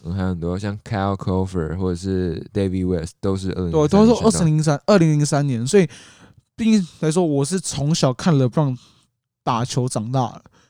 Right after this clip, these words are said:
Speaker 2: 毕竟 LeBron 现在打了十七年，哦，我现在十七岁，对，
Speaker 1: 嗯。
Speaker 2: 你也知道，<laughs> 对，你也知道 LeBron 打了很久，因为你知道 LeBron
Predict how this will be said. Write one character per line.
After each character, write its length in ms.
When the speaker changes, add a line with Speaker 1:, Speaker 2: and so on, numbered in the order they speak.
Speaker 2:
毕 120
竟 200
LeBron 300
现 100
在 40
打 140
了 80
十 140
七 220
年， 260
哦， 120
我 160
现 120
在 60
十 180
七 240
岁， 280
对， 120
Speaker 1:
嗯。 40
Speaker 2:
你 40
也 80
知 80
道， 60
<laughs> 60
对， 160
你 80
也 160
知 60
道 120
LeBron 260
打 160
了 120
很 160
久， 280
因 100
为 80
你 60
知 60
道 120
LeBron 460